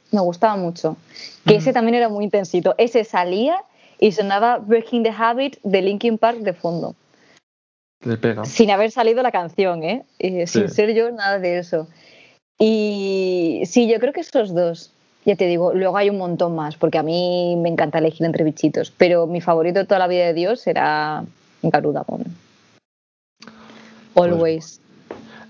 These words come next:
Speaker 2: y luego, y luego, claro.
Speaker 1: Perdona, tengo que decirte,
Speaker 2: Mm.
Speaker 1: ¿eh? Lo raro que vestían los niños elegidos, quitando Matt, Matt vestía bien, lo tengo que decir. El resto, Sora
Speaker 2: Es
Speaker 1: vestía
Speaker 2: que,
Speaker 1: medio normal,
Speaker 2: es que
Speaker 1: pero
Speaker 2: es,
Speaker 1: tenía un
Speaker 2: pero Sora
Speaker 1: casco en
Speaker 2: porque,
Speaker 1: la
Speaker 2: por,
Speaker 1: cabeza.
Speaker 2: eso es porque llevas un casco,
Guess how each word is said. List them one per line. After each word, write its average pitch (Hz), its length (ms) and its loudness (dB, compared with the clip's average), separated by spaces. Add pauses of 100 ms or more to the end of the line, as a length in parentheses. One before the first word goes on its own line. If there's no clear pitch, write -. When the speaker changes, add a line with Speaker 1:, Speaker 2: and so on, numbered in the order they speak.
(120)
Speaker 2:
y 117 200 2
luego, 104 420 -2 (460)
y 113 160 2
luego, 101 260 0
claro. 117 200 2
Speaker 1:
Perdona, 101 440 -2
tengo 196 240 0
que 240 100 2
decirte, 180 460 0
Speaker 2:
Mm. 165 60 4
Speaker 1:
¿eh? 180 200 -2 (400)
Lo 196 200 4
raro 196 680 0 (100)
que 208 100 4
vestían 190 480 0
los 180 140 -4
niños 190 360 -2
elegidos, 165 500 0
quitando 208 400 2
Matt, 196 280 -2 (200)
Matt 185 200 2
vestía 180 400 0
bien, 208 280 0
lo 185 100 -4
tengo 170 120 0
que 170 140 0
decir. 165 360 -2 (1000)
El 156 180 2
resto, 202 480 0
Sora 339 320 4
Speaker 2:
Es 381 60 0
Speaker 1:
vestía 359 280 0
Speaker 2:
que, 415 60 0
Speaker 1:
medio 220 260 0
normal, 170 360 0
Speaker 2:
es 180 80 -4
que 208 60 -2
Speaker 1:
pero - 80 4
Speaker 2:
es, - 40 -4
Speaker 1:
tenía 185 140 -2
un - 40 4
Speaker 2:
pero 113 120 2
Sora 120 140 2 (100)
Speaker 1:
casco - 80 0
en - 80 0
Speaker 2:
porque, - 140 0
Speaker 1:
la - 60 -4
Speaker 2:
por, 120 120 -4
Speaker 1:
cabeza. 302 220 -2
Speaker 2:
eso 123 200 0
es 123 80 -2
porque 113 220 -4
llevas 123 160 0
un 135 100 0
casco, 110 480 -2